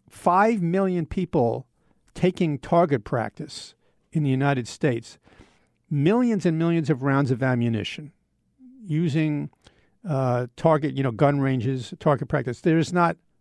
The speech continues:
none of that. All of that, I should say, all of that, all that, all those guns, all that ammunition, all the target practice is not worth one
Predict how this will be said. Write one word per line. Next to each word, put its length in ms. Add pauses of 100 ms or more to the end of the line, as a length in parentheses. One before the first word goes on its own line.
none 280
of 80
that. 320 (340)
All 320
of 120
that, 340 (180)
I 60
should 220
say, 180
all 340
of 80
that, 160
all 240
that, 220 (500)
all 140
those 180
guns, 460
all 160
that 120
ammunition, 760 (580)
all 180
the 80
target 420
practice 420
is 100
not 180
worth 300
one 420